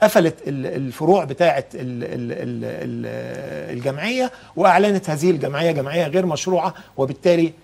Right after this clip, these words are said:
حتى كان ليها بعض، بعض فروع في أوروبا، آه، اتقفلت.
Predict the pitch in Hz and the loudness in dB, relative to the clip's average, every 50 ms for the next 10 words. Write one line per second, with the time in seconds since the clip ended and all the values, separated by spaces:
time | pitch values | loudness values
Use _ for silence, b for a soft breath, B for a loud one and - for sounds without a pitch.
0 | b b b b - - 175 175 - 156 - 160 151 143 139 156 170 156 160 139 | b b b b 0 0 0 0 0 -6 -6 -4 -4 -2 2 2 2 4 2 2
1 | 139 160 160 151 139 127 127 123 120 117 117 113 147 156 156 143 143 135 127 - | 4 4 4 4 2 0 -2 -6 -4 -6 -6 -6 -4 -2 -2 -2 -2 -4 -6 -6
2 | - 135 147 143 123 - - b b b b - - - 131 139 180 185 185 - | -4 -4 -2 -2 -2 -4 -6 b b b b -8 -4 -2 2 4 2 2 4 4
3 | 208 208 - - - 160 175 175 - - - - - - - | 2 2 2 0 -2 -4 -4 -4 -6 -8 -10 -10 -10 -14 -18